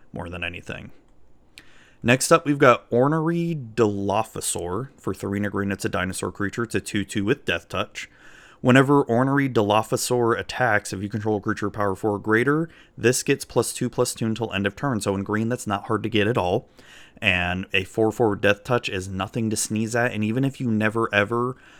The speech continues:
want to attack with this, it's always good to hold back and have a blocker to threaten your opponent with. If they try to swing in with their big creature, boom, you got Death Touch, bam, they're dead.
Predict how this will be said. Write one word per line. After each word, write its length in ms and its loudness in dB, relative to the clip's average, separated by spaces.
want 360 2
to 120 2
attack 360 2
with 120 -2
this, 180 0
it's 140 -4
always 240 2
good 160 0
to 60 -6
hold 540 -4
back 320 2
and 140 -12
have 220 -8
a 40 -10
blocker 520 -6
to 200 -12
threaten 460 -10
your 160 -12
opponent 480 -10
with. 200 -6
If 160 -4
they 140 -6
try 180 -6
to 80 -2
swing 260 -4
in 100 -8
with 100 -10
their 160 -4
big 200 -8
creature, 320 -8
boom, 380 2
you 60 -2
got 220 0
Death 200 0
Touch, 320 -4
bam, 240 -8
they're 140 -12
dead. 240 -10